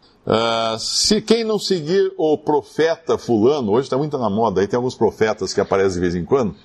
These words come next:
e, e tá muito na moda. "Quem não seguir o guru cicrano", ah, eu fui viajar pra Alto Paraíso agora no, no começo do ano, final do ano,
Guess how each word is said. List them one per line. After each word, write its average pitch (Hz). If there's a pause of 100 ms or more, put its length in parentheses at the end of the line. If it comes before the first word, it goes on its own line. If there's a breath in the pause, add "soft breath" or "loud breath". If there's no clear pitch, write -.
(320 soft breath)
e, 95
e 101
tá 104
muito 107
na 135
moda. 95
"Quem 170
não 226
seguir 185
o 196
guru 156
cicrano", 113 (400)
ah, 92
eu 98
fui 127
viajar 104
pra 101
Alto 95
Paraíso 95
agora 92
no, 87
no 90
começo 92
do 90
ano, 95
final 98
do 90
ano, 113